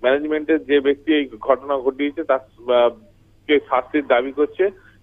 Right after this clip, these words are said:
সেই কারণে আজকে যারা স্থায়ী শ্রমিক, তারা কেউ যোগদান করেনি। যদিও অস্থায়ী শ্রমিকরা মিলের মধ্যে গেছে, কিন্তু জুট মিলের একটা system হচ্ছে, একটা ইউনিটের সাথে আরেকটা unit related।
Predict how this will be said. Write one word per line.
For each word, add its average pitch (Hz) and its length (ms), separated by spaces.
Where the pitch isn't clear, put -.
সেই 170 120
কারণে 165 360
আজকে 175 380
যারা 147 220
স্থায়ী 180 400
শ্রমিক, 196 400
তারা 165 220
কেউ 165 180
যোগদান 143 500
করেনি। 131 400
যদিও 180 260
অস্থায়ী 202 340
শ্রমিকরা 196 460
মিলের 170 320
মধ্যে 170 260
গেছে, 151 380
কিন্তু 196 160
জুট 175 280
মিলের 208 200
একটা 202 180
system 196 400
হচ্ছে, 202 220
একটা 175 300
ইউনিটের 185 420
সাথে 190 200
আরেকটা 170 280
unit 175 300
related। 151 500